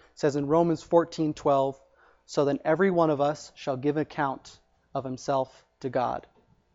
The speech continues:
And then Matthew twelve thirty-six, "But I say unto you that every idle word that men shall speak, they shall give an account thereof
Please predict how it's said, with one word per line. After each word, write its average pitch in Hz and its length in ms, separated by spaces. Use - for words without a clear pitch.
And 127 80
then 123 160
Matthew 147 380
twelve 147 340
thirty-six, - 800
"But 143 100
I 139 80
say 175 320
unto 170 260
you 131 320
that 135 140
every 156 300
idle 147 300
word 131 480
that 139 160
men 139 220
shall 131 220
speak, - 520
they 135 120
shall 135 180
give 127 180
an 131 60
account 127 500
thereof 123 480